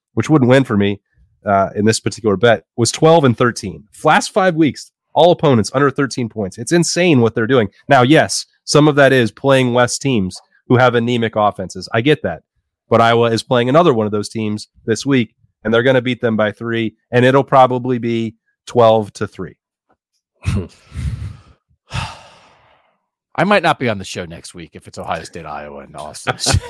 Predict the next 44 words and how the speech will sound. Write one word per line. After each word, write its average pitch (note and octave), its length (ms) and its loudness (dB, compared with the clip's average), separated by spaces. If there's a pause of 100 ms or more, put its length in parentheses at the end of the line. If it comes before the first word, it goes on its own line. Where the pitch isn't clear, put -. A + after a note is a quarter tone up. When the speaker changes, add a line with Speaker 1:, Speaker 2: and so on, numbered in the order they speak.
(120)
Speaker 2:
<laughs> - 100 -20
We're G#2+ 80 -12
just - 220 -12
talking E2+ 320 -8
about D2 280 -16
Iowa D#2+ 420 -16
all E2 300 -16
week. D2+ 300 -20 (160)
I - 60 -20
can't. F2 400 -14 (320)
I C3 60 0
mean, D3+ 220 0
you F#3 100 -6
know. A2 180 -8 (760)
Okay. D3 360 -4 (360)
I B2+ 60 2
have C3 80 4
Speaker 1:
When E3+ 100 6
Speaker 2:
to E3+ 60 0
come G3 80 2
to G3 60 6
Speaker 1:
Kings A3 240 2
of F3 100 2
the E3+ 80 2
North E3+ 300 2
launches, D3 400 0
I B2+ 160 0
wanna E3 300 2
be C#3+ 300 -2 (320)
your C3+ 140 2
Iowa D3+ 360 4
expert. C3+ 500 -6
I C#3+ 100 4
don't F3+ 100 2
want F3+ 160 0
you E3+ 60 -4
to D#3+ 60 0
have C#3+ 80 -2
to C#3+ 80 -8
go C3 140 -2
find B2+ 300 2
anybody A3+ 400 0
Speaker 2:
<laughs> - 0 -
Speaker 1:
else. - 400 -6